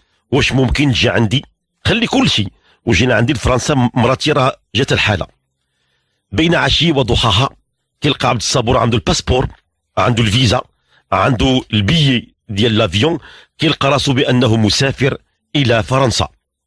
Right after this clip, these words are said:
وهنالك غير وصل ولقى المراه كيف العاده عاوتاني، هو ما قاريش، هو على قد الحال، رجل عامي،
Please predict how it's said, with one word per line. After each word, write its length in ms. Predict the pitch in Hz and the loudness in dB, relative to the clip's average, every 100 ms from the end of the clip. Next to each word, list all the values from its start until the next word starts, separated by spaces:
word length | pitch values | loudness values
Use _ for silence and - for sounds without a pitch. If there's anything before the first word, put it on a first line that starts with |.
| _ _ _ _ _ _ _ _ | _ _ _ _ _ _ _ _
وهنالك 560 | 135 185 208 220 202 175 | 0 2 2 2 0 0
غير 200 | 156 202 | 0 2
وصل 360 | - 131 127 _ _ _ _ _ _ _ _ - | 2 0 -4 _ _ _ _ _ _ _ _ 0
ولقى 320 | 151 - 208 | 0 0 -2
المراه 300 | 175 123 131 - _ _ _ _ _ - | 0 0 0 -6 _ _ _ _ _ -4
كيف 180 | 220 185 | -2 0
العاده 380 | 156 180 165 | 0 0 2
عاوتاني، 480 | 160 143 143 131 139 - | 0 0 2 2 0 0
هو 100 | 262 | 0
ما 100 | - | 0
قاريش، 420 | - 247 240 - | -2 0 0 0
هو 120 | - | 0
على 120 | - - | 0 -2
قد 180 | - | -4
الحال، 300 | 135 - 85 - _ _ - | -2 0 -2 -4 _ _ -2
رجل 300 | 208 202 180 | 0 0 0
عامي، 400 | 180 147 104 | 0 0 -2